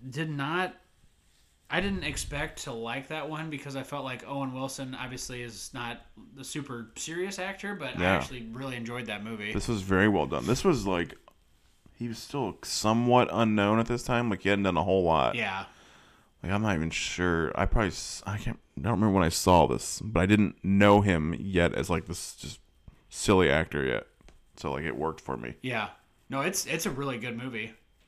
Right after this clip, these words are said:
Speaker 2: Gene Hackman, right? Is also in it.
Speaker 1: Absolutely.
Speaker 2: Yeah. Uh, last but not least, our guy, J C, Uncle Buck.
Speaker 1: Oh.
Speaker 2: John Candy.
Speaker 1: Uh, I think I've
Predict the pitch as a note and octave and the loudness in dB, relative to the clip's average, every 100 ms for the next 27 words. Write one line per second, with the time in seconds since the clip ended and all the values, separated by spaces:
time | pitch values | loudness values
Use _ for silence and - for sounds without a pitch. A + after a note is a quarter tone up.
0 | _ _ _ _ _ _ _ _ - A2 | _ _ _ _ _ _ _ _ -8 -4
1 | G2+ G2+ A2+ F#2+ D#2+ D2 F#2+ F#2 G2+ - | 0 0 0 -2 -2 -2 -2 -2 -2 -4
2 | F#2 A2+ - D2+ C3+ A#2+ G#2+ - D2+ D2 | -2 0 -2 -2 -4 -4 -8 -8 -6 -6
3 | - - _ _ _ _ _ _ _ - | -10 -20 _ _ _ _ _ _ _ -20
4 | - - - _ - A2+ A2+ A2+ A2+ G2+ | -20 -20 -20 _ 2 6 8 8 8 8
5 | G#2+ A#2+ - B2+ C3 B2 A#2 G2+ F#2 - | 8 6 6 4 6 6 6 6 4 -2
6 | - - - - - - _ - F2+ G2 | -6 -6 -6 -14 -18 -20 _ -4 0 4
7 | G2 F2 F2 F#2 F#2+ A2 - G2+ E2 C#2+ | 6 4 4 2 2 2 2 2 2 -2
8 | - F#2 F2+ D#2+ A#1 - - - - _ | -6 -4 -2 -2 -2 -8 -16 -18 -20 _
9 | - - G#2+ D3 - D#2 C#2+ G#2 - A1+ | -14 -12 -10 2 4 4 -2 -8 -10 -10
10 | G1+ G1+ - - _ _ - - - - | -12 -16 -20 -20 _ _ -20 -20 -20 -20
11 | - - - - - _ - C3 A#2+ B2 | -20 -20 -20 -20 -20 _ -12 -6 -4 -2
12 | B2 B2 B2+ C3+ - G3 E3 C#3+ | -4 -4 -6 -8 -6 -6 -6 -8